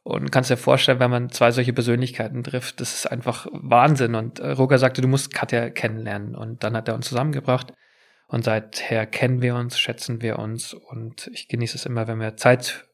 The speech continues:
miteinander haben. Und bin sehr dankbar, dass sie in meinem Leben ist und bin auch froh, dass sie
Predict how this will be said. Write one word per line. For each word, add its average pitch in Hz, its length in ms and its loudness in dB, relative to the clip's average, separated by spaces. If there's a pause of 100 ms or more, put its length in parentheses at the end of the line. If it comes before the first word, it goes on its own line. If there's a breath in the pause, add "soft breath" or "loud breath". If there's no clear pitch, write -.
miteinander 123 400 6
haben. 113 440 2 (160)
Und 117 420 -10 (180)
bin 117 320 -2
sehr 120 180 4
dankbar, 120 280 0
dass - 140 -6
sie 120 80 -6
in 120 60 -4
meinem 107 140 -4
Leben 139 260 0
ist 190 140 -6
und 120 220 -6
bin 113 120 -2
auch 113 80 -4
froh, 123 160 -6
dass 123 180 -4
sie 135 340 -4